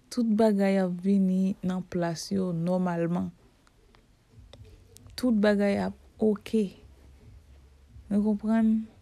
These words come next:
La, mwen menm mwen genyen, m pa konnen konbyen semèn, si se de, si se twa semèn, depi ke mwen te poste videyo. Men,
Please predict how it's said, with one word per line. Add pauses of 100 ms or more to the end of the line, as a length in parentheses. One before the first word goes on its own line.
(520)
La,
mwen
menm
mwen
genyen,
m
pa
konnen (880)
konbyen
semèn,
si
se
de,
si
se
twa
semèn,
depi
ke (720)
mwen
te
poste
videyo. (680)
Men,